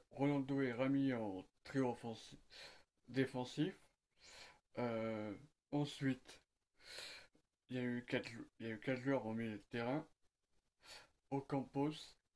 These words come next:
Lopez, Sanson et, euh, Bounassa.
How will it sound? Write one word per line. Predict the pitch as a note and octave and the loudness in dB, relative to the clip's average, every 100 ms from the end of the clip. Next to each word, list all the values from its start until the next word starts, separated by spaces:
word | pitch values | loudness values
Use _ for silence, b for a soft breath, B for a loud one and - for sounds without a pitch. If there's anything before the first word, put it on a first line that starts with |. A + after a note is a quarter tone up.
| _ _ _ _ _ _ | _ _ _ _ _ _
Lopez, | B2 C3 - C#3 D3+ C3+ - - _ _ _ _ _ _ | -4 -4 2 4 4 4 -6 -14 _ _ _ _ _ _
Sanson | - C3+ C3 - D3+ D#3 D3+ _ | -2 0 0 0 2 2 -2 _
et, | B2 A#2 A2+ | -4 -2 -2
euh, | A2 G2+ F#2+ | -2 -4 -4
Bounassa. | A#2 A#2 A2+ - C#3+ E3 | -4 -2 -2 0 0 0